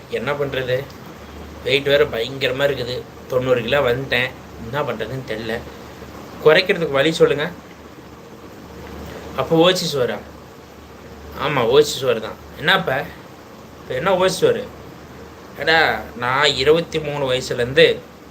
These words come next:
சரியா, இருபது வயசுலேருந்தே வச்சுக்கோ, இப்ப எனக்கு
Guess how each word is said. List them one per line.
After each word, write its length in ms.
சரியா, 420
இருபது 380
வயசுலேருந்தே 600
வச்சுக்கோ, 380
இப்ப 260
எனக்கு 220